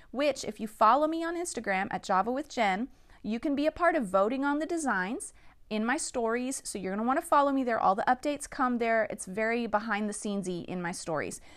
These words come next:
So make sure you're following me there. Now, here's how I wanna pull you guys into this merch line. If you're listening to an episode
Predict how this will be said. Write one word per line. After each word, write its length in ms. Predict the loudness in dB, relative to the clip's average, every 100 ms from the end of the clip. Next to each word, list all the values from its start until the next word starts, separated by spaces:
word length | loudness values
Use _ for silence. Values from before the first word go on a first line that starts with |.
| -18
So 180 | 0 2
make 220 | 2 0
sure 140 | -2 -4
you're 100 | -2
following 400 | 2 4 4 2
me 140 | -2
there. 360 | 0 2 0 -2 -16 -14 2
Now, 200 | 4 4
here's 260 | 2 -2
how 80 | 2
I 80 | 4
wanna 180 | 4 0
pull 220 | -2 -4
you 100 | 0
guys 240 | 2 2
into 240 | 0 -6 -6
this 160 | -6
merch 320 | -4 -4 -6
line. 260 | -8 -8 -8 -16 -20 -20 -20 _ _ -20 -8
If 280 | 0 2 2
you're 140 | 0 2
listening 420 | 2 0 -2 -4
to 100 | -2
an 80 | -2
episode 560 | -2 -2 -4 -2 -2